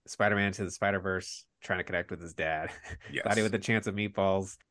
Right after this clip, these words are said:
Speaker 1: about a scientist whose dad doesn't understand his science.
Speaker 2: Mm,
Speaker 1: Um,
Speaker 2: okay.
Speaker 1: I
Speaker 2: There's a pattern here. <laughs>
Speaker 1: Yeah, and I think maybe that's what, like, affected this viewing experience for me is I was, I was watching this and kinda like, I kinda wish I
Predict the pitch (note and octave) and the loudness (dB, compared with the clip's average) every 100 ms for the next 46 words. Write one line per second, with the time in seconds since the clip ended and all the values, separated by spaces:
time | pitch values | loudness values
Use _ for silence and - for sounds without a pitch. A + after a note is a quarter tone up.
0 | - F#2 F#2+ - A2+ A2+ G#2 A2+ G2+ G#2+ | -2 0 2 2 4 2 2 0 0 -2
1 | F2 F2+ F2+ F2+ F2 E2+ E2+ E2+ - F2 | -4 0 2 2 -2 -4 -8 -4 -4 -4
2 | E2 - E2 E2 D#2+ - - _ _ _ | -4 -2 -2 -2 -6 -14 -20 _ _ _
3 | E2+ F2+ F2+ D#2+ D2+ C#2+ D2 - - _ | -4 0 0 -2 -4 -8 -8 -10 -12 _
4 | _ _ _ _ - F2 F2+ F#2 F2+ F#2 | _ _ _ _ -2 2 4 4 4 4
5 | F2+ E2+ E2+ - E2 - - F#2 - A1+ | 4 2 0 -4 -6 -2 4 4 4 -6
6 | C#3+ - - - A2+ F#2+ D#2 D2 - C3 | -4 -4 0 2 4 4 4 0 0 2
7 | C3+ E3 D#3+ D#3 D#3+ D#3 C#3 B2+ - - | 4 4 4 4 6 8 8 6 2 -2
8 | A#2 A2 G#2 F2+ - - _ - A#2 - | 0 0 0 0 -4 -16 _ -4 -2 2
9 | G#2+ - G#2 G2 G2 _ _ _ A#2+ G2 | 2 2 0 0 -8 _ _ _ 0 0
10 | G#2+ G2 F#2 F2+ - F#2+ F#2+ - F2+ F#2+ | 0 0 -2 -6 -2 -2 -2 -4 -4 -2
11 | F#2 E2+ - F2 E2+ - _ - - F#2+ | -4 -6 -6 -6 -8 -16 _ -8 -6 -4
12 | F#2+ F2 - F2 F#2+ F#2 E2 D#2+ D#2 F2 | -2 -2 -4 -10 -10 -6 -6 -4 -6 -8
13 | F2+ A#2+ A2+ G#2+ - | -8 -4 -2 -2 -2